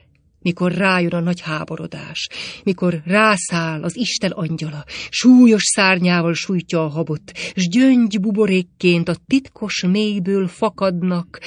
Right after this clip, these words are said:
a megmentő balzsamok. A tó közel volt, s mégis messze volt, elérhetetlen, mint a csillagok. A többiek mégiscsak lejutottak,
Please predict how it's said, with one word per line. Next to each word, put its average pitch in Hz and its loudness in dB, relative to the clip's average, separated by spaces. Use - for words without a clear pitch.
a 220 4
megmentő 170 0
balzsamok. 170 -10
A 226 6
tó 262 6
közel 240 4
volt, 226 -2
s - -2
mégis 160 2
messze 170 -4
volt, 160 -2
elérhetetlen, 208 -2
mint 165 0
a 151 -10
csillagok. - -16
A 175 -4
többiek 190 4
mégiscsak 202 2
lejutottak, 160 -6